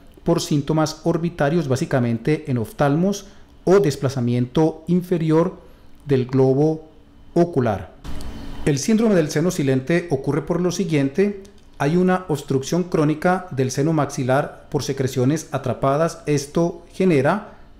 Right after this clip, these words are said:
que haya absorción del gas dentro del seno. De esta manera ocurre un gradiente de presión negativo que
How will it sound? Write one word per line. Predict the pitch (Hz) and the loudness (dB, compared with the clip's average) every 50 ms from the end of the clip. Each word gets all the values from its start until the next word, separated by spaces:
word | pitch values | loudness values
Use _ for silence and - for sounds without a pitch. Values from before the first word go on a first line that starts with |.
| - | -4
que | - 147 | 0 0
haya | 135 131 135 160 160 156 - - - | 2 2 4 2 2 2 0 -8 -6
absorción | - 131 127 - - 135 117 - - 135 131 127 | -6 -6 -4 -2 -2 -2 -2 -2 -2 0 0 0
del | 127 160 160 156 | 0 0 -2 0
gas | 160 160 156 156 156 - - - - - - - - - | 2 2 2 2 0 -4 -12 -20 -20 -20 -20 -20 -14 -10
dentro | - 127 160 175 175 175 196 180 175 | -2 0 2 2 2 2 2 2 2
del | 180 180 170 | 2 0 0
seno. | - 180 165 151 156 165 185 202 196 - - - - - - - - - | 0 2 2 2 2 2 0 -2 -4 -6 -14 -20 -20 -20 -20 -20 -12 -4
De | 135 143 135 | 0 0 0
esta | 131 135 180 | 2 2 0
manera | 170 160 143 139 143 160 | 2 2 2 2 2 2
ocurre | 160 - - 185 170 160 170 170 170 170 - - - | 0 0 2 0 0 2 2 0 0 -2 -4 -4 0
un | 135 139 139 | 0 2 2
gradiente | 147 156 156 151 156 170 170 175 175 170 175 - 156 135 | 2 2 0 0 2 2 2 2 2 0 -2 -2 -2 0
de | 131 143 175 185 | 2 2 2 2
presión | 180 180 - - 139 127 117 - - 131 131 135 143 | 0 -2 -6 -4 -2 -2 -2 0 0 2 2 2 2
negativo | 165 165 180 175 180 - 170 170 175 170 175 | 2 2 0 0 0 -2 0 0 0 0 0
que | - 175 180 190 185 - - - | 0 2 2 2 0 -2 -10 -18